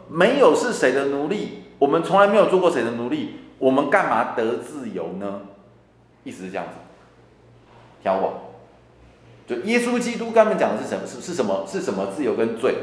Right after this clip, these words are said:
意思，耶稣基督讲的自由、释放、解-，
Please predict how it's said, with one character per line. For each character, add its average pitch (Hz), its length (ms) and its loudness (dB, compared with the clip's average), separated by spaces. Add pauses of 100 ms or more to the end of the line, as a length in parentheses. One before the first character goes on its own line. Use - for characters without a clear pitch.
(320)
意 226 120 -2
思， 220 140 -4
耶 220 120 2
稣 220 140 -2
基 214 120 -8
督 214 120 -4
讲 160 140 -2
的 - 120 -4
自 151 380 -4
由、 90 480 -2
释 151 420 -4
放、 113 380 2
解-， 90 280 -8